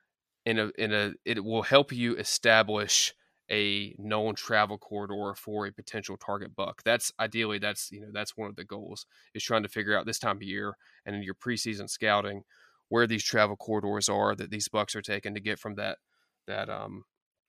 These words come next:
that feeding to be-, when they're still in that kind of feeding to bedding, uh, habit.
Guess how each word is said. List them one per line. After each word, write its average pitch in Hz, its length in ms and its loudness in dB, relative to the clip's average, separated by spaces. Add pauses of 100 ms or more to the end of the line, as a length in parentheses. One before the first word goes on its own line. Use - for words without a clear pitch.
(320)
that 110 180 2
feeding 110 300 2
to 98 80 -2
be-, 98 260 -4
when 113 240 -2
they're 107 120 0
still 113 180 -2
in 104 60 -4
that 101 160 -2
kind 104 160 -4
of 98 60 -10
feeding 107 280 -2
to 101 60 -6
bedding, 101 400 -2 (440)
uh, 104 140 -6
habit. - 500 0